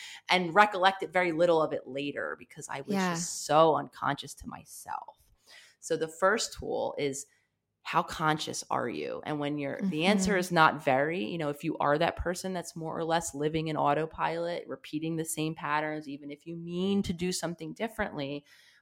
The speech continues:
Speaker 1: we then want to establish, you know, a, a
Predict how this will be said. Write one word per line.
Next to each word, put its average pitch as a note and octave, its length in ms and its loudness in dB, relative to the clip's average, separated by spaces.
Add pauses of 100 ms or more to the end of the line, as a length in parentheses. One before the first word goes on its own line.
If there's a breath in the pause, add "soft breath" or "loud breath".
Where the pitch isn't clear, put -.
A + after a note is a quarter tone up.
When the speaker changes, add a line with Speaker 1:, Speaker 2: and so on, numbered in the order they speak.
Speaker 1:
we F3 140 -2
then E3 260 2
want D3+ 160 4
to C#3 60 0
establish, C3+ 840 -2 (400 soft breath)
you D3 80 -8
know, - 60 -6
a, C#3 240 -4
a C#3+ 80 -10